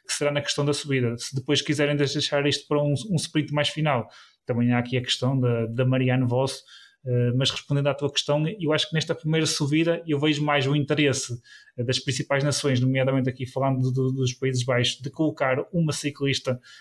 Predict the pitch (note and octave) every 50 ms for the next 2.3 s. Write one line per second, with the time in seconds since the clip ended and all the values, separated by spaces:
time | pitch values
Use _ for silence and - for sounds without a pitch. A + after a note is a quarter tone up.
0 | - _ _ - C3 C#3 B2+ C#3+ C3+ C3+ C3+ B2+ B2+ - - - - - C3+ B2+
1 | B2+ B2+ C3 C3+ B2+ - - C3 C#3 C#3+ C#3 - C#3+ C3 - - C3 B2+ - B2+
2 | C3 B2+ C3 D#3 F3 F3